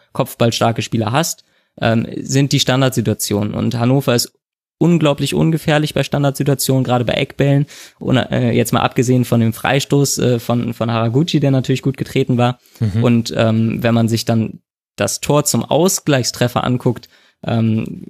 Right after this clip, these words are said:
Speaker 1: ja, da hat Doll, glaub ich, danach, äh, auf der Pressekonferenz nochmal betont, dass ja wirklich alle im eigenen Sechzehner waren.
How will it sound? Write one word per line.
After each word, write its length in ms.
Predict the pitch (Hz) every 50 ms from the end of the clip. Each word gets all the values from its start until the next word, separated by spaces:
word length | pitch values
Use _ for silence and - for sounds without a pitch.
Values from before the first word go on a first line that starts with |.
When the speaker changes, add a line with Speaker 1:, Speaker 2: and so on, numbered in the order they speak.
| -
Speaker 1:
ja, 400 | - - - 113 113 110 113 120
da 220 | 120 - 117 110 113
hat 300 | 120 120 - - - - _
Doll, 240 | - 123 131 135 135
glaub 180 | 131 127 127
ich, 200 | 120 120 - -
danach, 340 | - 117 117 120 117 113 -
äh, 200 | - - 123 117
auf 160 | 113 - -
der 100 | - 123
Pressekonferenz 720 | - - 127 120 - 127 - 127 123 - 117 120 123 -
nochmal 280 | - 120 117 120 117 117
betont, 400 | 113 117 - - 135 135 135 123
dass 120 | 123 113
ja 140 | - 123 113
wirklich 320 | 120 120 - 127 - - -
alle 360 | 120 131 139 135 123 120 - _ _
im 120 | 123 120
eigenen 320 | - - 120 120 120 117 110
Sechzehner 480 | 120 123 - - - 160 156 147 139
waren. 280 | 135 139 143 147 160